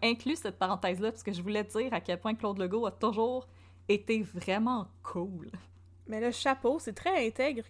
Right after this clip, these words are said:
Speaker 2: comme, comme move puis comme sortie publique. Puis effectivement, il fait bien de souligner que lui, il peut le faire parce qu'il a le privilège d'avoir d'autres contrats qui, tu sais, euh, dix sur dix.
Speaker 1: Parce que à l'époque aussi, dans, dans les articles que j'ai trouvés autour de l'embauche de Micheline Charest à Juste pour rire, ça disait qu'il y a beaucoup d'autres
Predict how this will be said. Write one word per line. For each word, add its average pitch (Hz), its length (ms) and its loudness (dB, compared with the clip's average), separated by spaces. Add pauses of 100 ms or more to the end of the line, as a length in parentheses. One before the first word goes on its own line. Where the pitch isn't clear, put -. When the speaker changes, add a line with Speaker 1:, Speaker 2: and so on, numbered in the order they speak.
Speaker 2:
comme, 185 280 -6
comme 185 200 -4
move 226 400 -2
puis - 100 -10
comme 196 160 -4
sortie - 320 -6
publique. 220 420 -2
Puis - 160 -6
effectivement, 233 540 -2 (420)
il 196 100 -4
fait 226 160 8
bien 269 160 8
de 330 60 2
souligner 240 400 4
que 269 100 4
lui, 233 180 6
il 262 60 4
peut 247 80 4
le 220 60 6
faire 254 200 6
parce 226 160 4
qu'il - 100 4
a - 20 2
le 208 60 -2
privilège 220 440 4
d'avoir 202 300 4
d'autres 208 260 0
contrats 220 400 0
qui, - 280 -10
tu - 80 -8
sais, 294 220 2 (400)
euh, 214 60 0
dix 226 180 4
sur 277 160 4
dix. 202 320 -4 (260)
Speaker 1:
Parce - 200 4
que 202 280 0 (260)
à 220 80 2
l'époque 208 400 0
aussi, 220 240 -4
dans, 196 240 0 (240)
dans 196 140 4
les 185 200 0
articles 247 360 0
que 202 80 -2
j'ai 190 120 -6
trouvés 196 300 0
autour 214 380 0
de 202 80 -2
l'embauche 185 500 -2
de 185 140 2
Micheline 180 320 -2
Charest 180 280 2
à 214 40 2
Juste 190 240 -6
pour 180 140 0
rire, 220 260 -2
ça 185 160 2
disait 190 220 0
qu'il 226 100 -2
y 175 80 0
a - 20 -10
beaucoup 226 280 -4
d'autres 220 420 0